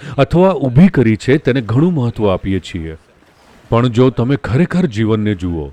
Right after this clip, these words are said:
તો તમને સમજાશે કે આપણી અંદર થતું બધું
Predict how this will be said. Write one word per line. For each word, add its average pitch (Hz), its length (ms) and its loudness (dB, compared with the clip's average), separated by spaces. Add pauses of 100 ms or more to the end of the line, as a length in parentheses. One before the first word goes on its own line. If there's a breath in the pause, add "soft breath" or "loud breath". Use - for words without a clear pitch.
(300)
તો 143 80 4
તમને 147 280 0
સમજાશે 120 680 -2 (320 soft breath)
કે 139 120 4
આપણી 160 500 0
અંદર 127 300 0
થતું 123 440 -4
બધું 110 380 2